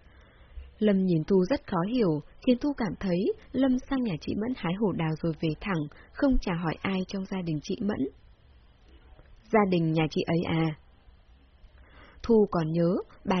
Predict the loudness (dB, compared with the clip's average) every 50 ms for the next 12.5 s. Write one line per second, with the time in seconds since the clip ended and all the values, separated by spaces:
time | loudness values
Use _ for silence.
0 | 0 2 2 2 2 2 0 0 0 0 0 -2 -4 -6 -8 -16 -20 -4 2 2
1 | 4 4 4 2 2 0 -2 -2 -2 0 0 0 2 0 -2 -2 -2 -2 -2 -2
2 | -2 -4 -4 -4 -4 -4 -2 -2 0 0 -2 -2 -2 0 0 0 2 0 -2 -4
3 | -8 -10 -6 -2 0 0 0 0 0 -2 -4 -4 -4 -4 -4 -4 -2 0 0 0
4 | 0 0 0 0 0 0 0 -4 -6 -8 -14 -20 -20 -20 -20 -20 -20 -8 -2 0
5 | 2 2 4 2 2 2 2 0 -2 -4 -6 -6 0 4 4 4 4 4 2 0
6 | 0 0 0 0 0 0 0 -2 0 0 0 2 2 0 0 -4 -6 -10 -6 -2
7 | 0 0 0 0 0 0 0 0 -2 -2 -2 -2 0 0 0 0 0 0 0 0
8 | -2 -2 -4 -10 -20 -20 -20 -20 -20 -20 -20 -20 -20 -20 -20 -20 -16 0 4 4
9 | 6 6 4 2 0 0 -2 -4 -4 -2 -4 -4 -4 -4 -2 0 0 0 0 -2
10 | -4 -8 -14 -20 -16 -6 -2 0 0 0 0 0 -2 -2 -2 -2 -4 -6 -4 -4
11 | -4 -4 -2 -2 -4 -4 -4 -6 -12 -18 -20 -20 -20 -20 -2 0 2 2 4 2
12 | 0 0 0 -2 -2 0 0 0 0